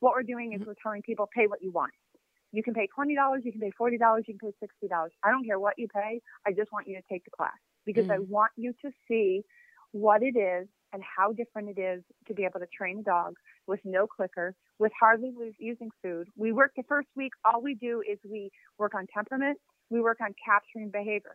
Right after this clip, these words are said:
Speaker 1: "Hey, you know what? I, my dog's laying down at my feet." I turned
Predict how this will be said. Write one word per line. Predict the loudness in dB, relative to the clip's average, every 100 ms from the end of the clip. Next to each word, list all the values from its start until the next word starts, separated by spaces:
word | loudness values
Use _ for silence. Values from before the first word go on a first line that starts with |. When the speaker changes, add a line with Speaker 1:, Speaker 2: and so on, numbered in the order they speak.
| -4
Speaker 1:
"Hey, | -4 -4 -6
you | -4
know | 2
what? | 2 2
I, | -4 -4
my | -6
dog's | 0 0 -2
laying | -12 -12
down | -6 -6
at | -6
my | -14 -10
feet." | -10 -10 _ _ _ -10
I | -10 -8
turned | -8 -8